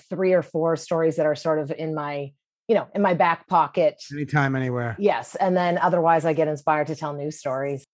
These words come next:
Speaker 2: It's a good story.
Speaker 1: Thank you.
Speaker 2: Here's the thing. Now, there's all these different things we could talk about, right? So you've taught storytelling, you do a lot of
Speaker 1: Mm-hmm.
Speaker 2: storytelling, right? All the things that make a good story, a good story. This, this, this, this. And you do all of them very well.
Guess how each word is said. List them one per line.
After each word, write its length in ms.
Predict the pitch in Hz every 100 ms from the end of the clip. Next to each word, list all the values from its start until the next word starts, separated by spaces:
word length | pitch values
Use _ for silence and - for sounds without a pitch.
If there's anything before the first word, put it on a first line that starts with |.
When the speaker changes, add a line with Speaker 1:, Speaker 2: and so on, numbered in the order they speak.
| _
Speaker 2:
It's 80 | -
a 60 | 240
good 120 | 208
story. 460 | - 262 165 92 _ _ _ _ -
Speaker 1:
Thank 200 | 220 240
you. 280 | 165 135 135 _ _ _
Speaker 2:
Here's 220 | 220 262
the 100 | 262
thing. 200 | 226 170
Now, 220 | 156 151 151
there's 260 | 170 160
all 260 | - 208 240
these 160 | 233 185
different 320 | 202 180 160
things 220 | 160 135
we 200 | 143 139 -
could 320 | - 202 147
talk 260 | 147 127
about, 260 | 120 117 117
right? 280 | 127 147 147
So 80 | 156
you've 180 | 160
taught 300 | - 160 147
storytelling, 640 | - 147 143 139 143 139 123
you 60 |
do 200 | 107 156
a 20 | 151
lot 140 | 143
of 60 | 143
Speaker 1:
Mm-hmm. 80 | 165
Speaker 2:
storytelling, 380 | 147 143 151 _ - - -
right? 220 | 190 196 196
All 200 | 226 254
the 100 | 254
things 280 | 254 226 180
that 80 |
make 240 | 208 202 190
a 40 |
good 200 | 165 175
story, 320 | - 190 180
a 60 | 160
good 180 | 156 139
story. 480 | - 147 127 113 _ -
This, 220 | 180 165
this, 240 | - 170 147
this, 240 | 180 160
this. 160 | 175 147 _ _ _ _ _ _ -
And 100 | 170
you 60 | 185
do 120 | 185
all 140 | 180
of 60 | 151
them 180 | 156 135
very 220 | 131 151
well. 280 | 233 160